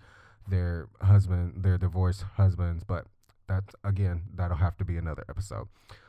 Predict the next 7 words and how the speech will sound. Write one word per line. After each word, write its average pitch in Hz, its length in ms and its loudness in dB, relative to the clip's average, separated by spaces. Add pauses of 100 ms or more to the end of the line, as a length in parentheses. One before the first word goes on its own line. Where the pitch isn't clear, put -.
(180)
Um, 85 500 -8 (1400)
yeah, 139 320 0
even 135 320 -2
in 123 160 -2
that 123 180 -4
episode, 120 560 -4
like, 107 200 0